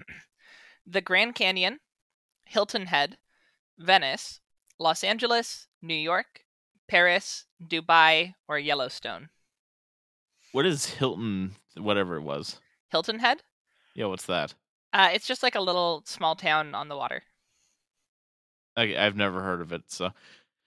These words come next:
Speaker 2: Uh, all right, so it was Grand Canyon, that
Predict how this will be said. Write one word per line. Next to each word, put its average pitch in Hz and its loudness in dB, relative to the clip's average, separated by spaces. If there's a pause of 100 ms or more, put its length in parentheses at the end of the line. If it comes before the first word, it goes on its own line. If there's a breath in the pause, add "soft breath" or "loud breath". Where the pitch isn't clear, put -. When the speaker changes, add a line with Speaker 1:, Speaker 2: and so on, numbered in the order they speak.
(640)
Speaker 2:
Uh, 95 0 (100)
all 107 2
right, 87 2
so 101 2
it 92 0
was 87 -8
Grand 120 2
Canyon, 107 0
that 98 2